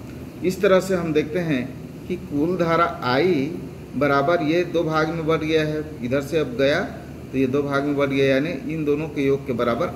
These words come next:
आई हुआ। और इसलिए हम देखते हैं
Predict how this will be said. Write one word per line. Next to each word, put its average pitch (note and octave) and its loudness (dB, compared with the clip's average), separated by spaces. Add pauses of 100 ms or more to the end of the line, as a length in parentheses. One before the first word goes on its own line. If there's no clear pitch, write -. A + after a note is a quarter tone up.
आई A#2+ 0
हुआ। A2+ -2 (840)
और D#3 6
इसलिए F3 2 (880)
हम D3+ 2
देखते C#3 2
हैं D3+ 2